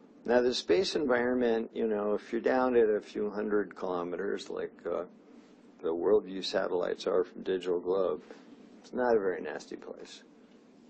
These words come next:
You get up to eight hundred kilometers, it's getting a little worse, but still not bad. You get up to thirteen hundred, the environment's not very friendly.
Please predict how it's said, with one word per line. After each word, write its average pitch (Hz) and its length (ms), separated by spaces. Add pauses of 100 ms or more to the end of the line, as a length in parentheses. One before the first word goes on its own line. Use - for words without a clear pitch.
You 107 80
get 123 220
up 135 300
to 120 520 (100)
eight 110 220
hundred 123 640
kilometers, 107 800
it's - 100
getting - 200
a - 40
little 107 200
worse, 92 460 (120)
but - 220 (380)
still 131 380
not 98 280
bad. - 320 (920)
You - 120
get - 200
up 160 200
to 135 100
thirteen 139 520
hundred, 110 760 (1700)
the 113 140
environment's 110 640
not 123 160
very 107 200
friendly. - 440